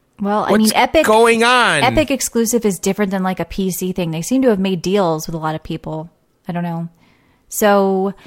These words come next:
Speaker 1: anyway, this game ha-, was also plagued with some matchmaking issues, right? It, it took me about five to ten minutes to get in my second game, five minutes for the first game. It seemed like it was getting worse the more I played, and then I just stopped because of that. But it's another one of these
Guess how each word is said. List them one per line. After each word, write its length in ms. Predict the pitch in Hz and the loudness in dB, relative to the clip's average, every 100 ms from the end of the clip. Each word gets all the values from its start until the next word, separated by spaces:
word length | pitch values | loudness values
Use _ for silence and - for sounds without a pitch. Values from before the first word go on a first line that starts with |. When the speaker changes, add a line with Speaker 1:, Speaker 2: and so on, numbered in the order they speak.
| - _ _ _ | -20 _ _ _
Speaker 1:
anyway, 280 | 247 269 233 | 0 4 6
this 180 | 220 254 | 6 2
game 180 | 285 294 | 0 2
ha-, 120 | 302 | 2
was 160 | 254 240 | 4 4
also 360 | 226 233 247 208 | 4 4 2 0
plagued 340 | - 220 208 | 0 0 0
with 160 | 208 196 | 0 0
some 560 | 220 196 190 190 185 | 2 2 2 0 -2
matchmaking 680 | - 208 226 - 214 208 196 | 0 2 2 -2 -6 -4 -4
issues, 540 | - 240 - - - - | -2 -4 -4 -10 -12 -8
right? 200 | 165 175 - | -2 -2 -2
It, 180 | 202 | -4
it 100 | - | -4
took 180 | - 294 | -6 -2
me 140 | 277 233 | 0 2
about 380 | 196 190 - - | 2 2 0 -2
five 360 | 220 202 208 | 2 4 2
to 80 | - | -2
ten 220 | - 202 | -4 -2
minutes 260 | 185 185 175 | 0 -2 -4
to 80 | 196 | -4
get 160 | 190 - | -2 -2
in 120 | 185 | -2
my 120 | 170 | -2
second 380 | 170 - 208 208 | -2 -2 -2 -2
game, 260 | 180 170 180 | -4 -2 0
five 260 | 202 214 | 2 2
minutes 220 | 214 202 - | 2 -2 -4
for 60 | |
the 80 | 185 | -8
first 320 | - 196 190 | -4 -4 -2
game. 200 | 175 160 | -4 -6
It 120 | 160 | -4
seemed 100 | - | 0
like 140 | 226 220 | 0 2
it 40 | |
was 120 | 208 | 2
getting 280 | 190 233 180 | 2 -2 -2
worse 240 | 175 190 - | -2 -2 -2
the 80 | |
more 140 | 185 185 | -2 -2
I 60 | |
played, 220 | 175 202 190 | -2 -2 -2
and 80 | 190 | 0
then 60 | |
I 60 | 196 | -2
just 200 | 190 - | -4 -6
stopped 320 | - 185 185 | 0 0 0
because 260 | 185 202 180 | -4 -6 -4
of 60 | |
that. 240 | 170 165 - | -2 -2 -2
But 100 | 190 | -2
it's 100 | 226 | 0
another 320 | 220 262 302 | 2 4 2
one 160 | 262 | 2
of 140 | 240 208 | 0 0
these 520 | 214 208 208 202 - | 0 2 0 0 -6